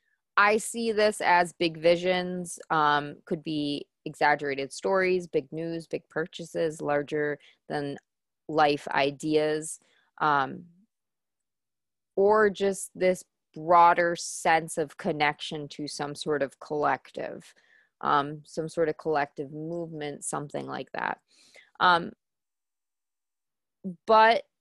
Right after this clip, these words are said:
when Mercury and Jupiter join up on this day, it's not the most comfortable thing. I keep saying comfortable because that's the best way to describe Mercury and Pisces. It's uncomfortable. Mercury,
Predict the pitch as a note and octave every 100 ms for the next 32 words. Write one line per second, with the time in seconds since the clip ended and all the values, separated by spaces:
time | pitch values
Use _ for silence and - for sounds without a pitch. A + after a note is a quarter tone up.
0 | - F#3 G3+ G3+ G3+ A3+ C#4 C#4 C4 G3+
1 | F#3 F3 F#3 F#3+ F3 D#3+ D3+ D#3 D#3+ C3+
2 | D#3+ - - D3 D3+ D#3 - C#3+ C#3 D#3
3 | E3+ - E3 - F3+ F3+ G3+ C#4 - E4+
4 | C#4 - - - D3 D#3 - G#3 G#3 G#3+
5 | A#3+ B3 - D#3+ - C4+ - C#4 A3 E3+
6 | - C#3 D#3 F3+ F3 E3+ D#3 D#3+ D#3 E3
7 | - F#3 E3+ - F3 D#3 D3+ - D3 C3+
8 | C3+ C3+ - D3+ - - - - - -
9 | - - - D#3 - D#3+ D#3 - - -
10 | - - - - _ - - _ _ _
11 | _ _ _ _ - _ F3+ F3 F3+ -
12 | F#3+ G3 G3 G3